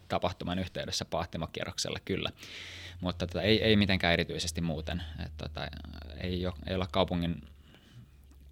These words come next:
suunnalla tai kaupungin kanssa oltu muuta kuin viranomaisasioiden kanssa tekemisissä. Ja, ja siihen kyllä kiitos tietysti, että, että on ollut kyllä helppo asioida,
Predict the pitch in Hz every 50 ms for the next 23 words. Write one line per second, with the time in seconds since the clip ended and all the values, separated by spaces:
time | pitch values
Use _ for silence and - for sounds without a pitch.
0 | - - - - - - - 101 87 87 87 87 82 82 85 82 78 - 82 80
1 | - 85 82 87 82 82 82 87 85 - 87 - 90 87 85 82 85 82 87 80
2 | 82 76 78 80 82 82 80 82 - - 92 - 82 82 82 82 78 - - -
3 | - 71 71 73 71 - 60 - - - - - - - - - - - - -
4 | - - - - - - - - - - 92 101 98 98 95 101 107 113 113 -
5 | - - - - - - - - - 98 92 87 87 - - 92 87 82 87 80
6 | - - 80 82 82 - - - - 87 - 87 82 85 87 87 - - 87 87
7 | 82 82 87 - - - 92 - - - 71 - - 90